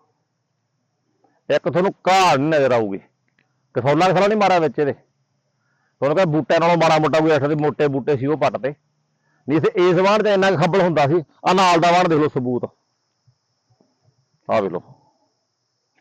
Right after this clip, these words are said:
ਆਹ ਦੇਖੋ, ਠੀਕ ਹੈ ਜੀ। ਤੇ ਆਪਣੇ ਵੇਖ ਲਓ,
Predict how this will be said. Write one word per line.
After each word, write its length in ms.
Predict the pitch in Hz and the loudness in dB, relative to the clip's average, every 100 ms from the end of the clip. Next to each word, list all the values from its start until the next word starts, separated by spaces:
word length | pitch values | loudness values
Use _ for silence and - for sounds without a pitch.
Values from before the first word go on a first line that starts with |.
| _ _ _ _ - | _ _ _ _ -6
ਆਹ 120 | 98 | -6
ਦੇਖੋ, 220 | 92 - - - _ _ _ _ | -6 -14 -20 -20 _ _ _ _
ਠੀਕ 140 | - 110 | -8 -4
ਹੈ 80 | 147 | -4
ਜੀ। 100 | 120 - _ _ _ _ _ - | -6 -16 _ _ _ _ _ -6
ਤੇ 100 | 139 | -2
ਆਪਣੇ 320 | 151 - 123 | -2 -2 -4
ਵੇਖ 180 | 107 95 | -4 -6
ਲਓ, 420 | 90 87 _ _ | -8 -16 _ _